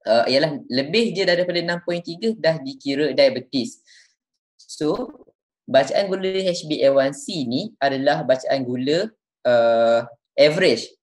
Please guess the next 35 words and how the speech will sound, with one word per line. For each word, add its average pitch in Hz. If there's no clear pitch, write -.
uh, 117
purata. 160
So, 139
kalau 135
orang 170
yang 151
nak 135
cek 127
gula 131
dekat 120
klinik, 147
bila 123
doktor 127
cakap, 135
"So, 131
Isnin 131
depan 160
kita 151
cek -
gula, 175
eh." 208
Ha, 113
tapi 151
dia 180
dah 180
tahu 170
dah, 113
"Okey, 110
so -
Isnin 151
nak 110
kena 127
cek 113
gula 156
ni." 170